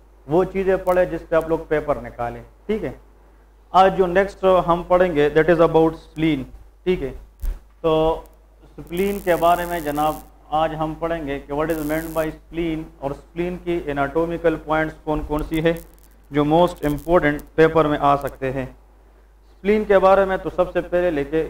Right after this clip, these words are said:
कि spleen is one of the largest internal immunological organ, ठीक है। This is the, this is the internal largest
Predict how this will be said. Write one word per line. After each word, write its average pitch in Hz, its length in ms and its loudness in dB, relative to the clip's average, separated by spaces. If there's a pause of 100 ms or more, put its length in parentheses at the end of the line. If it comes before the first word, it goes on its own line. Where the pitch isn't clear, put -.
(260)
कि 156 80 2 (320)
spleen 185 600 -4 (100)
is 151 220 -2 (200)
one 170 120 2
of 180 240 4
the 143 100 4 (480)
largest 147 720 0
internal 147 600 -2 (140)
immunological 147 880 -2
organ, 127 360 -2 (260)
ठीक 170 160 -2
है। 131 120 -4 (1000)
This 170 180 8
is 165 140 10 (100)
the, 151 100 6 (2750)
this 160 260 -6
is 180 180 -2
the 143 180 0 (1120)
internal 151 840 -4 (2250)
largest 147 800 -2